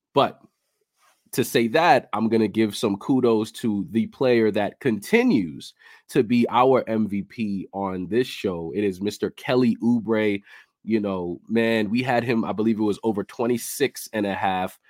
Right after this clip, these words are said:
points, rebounds, and assists, or points and rebounds. Honestly, it doesn't even matter with him. Even if it was the just points alone line, he has just been smashing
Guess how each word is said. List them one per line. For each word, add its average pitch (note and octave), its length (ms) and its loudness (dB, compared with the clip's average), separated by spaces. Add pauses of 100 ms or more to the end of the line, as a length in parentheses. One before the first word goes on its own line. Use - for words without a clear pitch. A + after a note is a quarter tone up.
(420)
points, B2 440 2
rebounds, G#2 600 0
and F#2 100 -4
assists, B2+ 460 -2
or F#2+ 120 -4
points A2+ 320 -6
and F2+ 120 -4
rebounds. G#2+ 420 0
Honestly, A#2 340 2
it G#2+ 60 4
doesn't A2+ 220 2
even F#2+ 240 -4
matter G#2+ 260 4
with G#2+ 160 0
him. A2+ 360 2 (380)
Even B2 220 4
if C3 100 2
it B2+ 60 4
was A2+ 220 4
the F#2+ 200 -2
just - 240 -6
points B2 360 0
alone G#2+ 460 0
line, A#2 380 2
he A#2+ 640 -2
has A2+ 300 -2
just - 240 -8
been F#2 140 -6
smashing G#2+ 800 -2